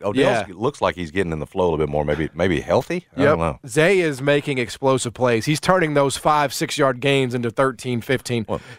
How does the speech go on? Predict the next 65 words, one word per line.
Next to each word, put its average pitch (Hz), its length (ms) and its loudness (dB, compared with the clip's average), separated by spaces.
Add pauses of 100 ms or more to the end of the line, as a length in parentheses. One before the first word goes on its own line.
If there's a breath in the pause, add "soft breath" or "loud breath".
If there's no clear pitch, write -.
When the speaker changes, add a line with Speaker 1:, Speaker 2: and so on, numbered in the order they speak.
Speaker 2:
You 143 100 -6
know, 139 100 2
that's, 147 320 2
that's 156 260 0
what 147 140 2
he 147 100 0
brings 139 360 2
to - 20 -4
this 110 160 -4
Ravens 123 300 2
offense 123 280 2
that 120 60 -8
they 117 100 2
have 120 220 4
not 120 200 2
usually 113 380 -2
had 117 300 2
at 110 100 -4
the 110 80 -4
wide 110 200 4
receiver 107 280 -6
position. 101 460 -4
Speaker 1:
Dude, 85 120 0
it's 73 120 -4
just 87 180 -8
been 78 120 0
Hollywood 98 440 4
and 76 100 -2
Mark 82 280 2
Andrews. 65 580 -4
Speaker 2:
Exactly 117 400 0
right. 73 360 0
Speaker 1:
Uh, - 20 -14
so - 120 -4
you 76 140 0
got 80 260 2
basically 73 440 -2
just 73 260 -4
one 76 460 2
option, 80 480 0
really, 71 400 -2
Speaker 2:
Yep. 127 240 -2
Speaker 1:
and 71 80 0
Hollywood 80 380 2
on 76 100 0
the 69 80 -4
deep 87 180 0
stuff, 71 320 -2
and 82 80 -4
now 85 80 2
you 92 140 2
have 92 140 2
a, 90 200 2
you 95 120 2
have 98 120 2
a 95 60 0
real, 104 280 0
uh, 107 280 -2
you 113 80 -6
have 110 80 0
a - 20 0
real 123 200 2
receiving 156 440 0
core. - 380 -4
Speaker 2:
Yep. 143 200 0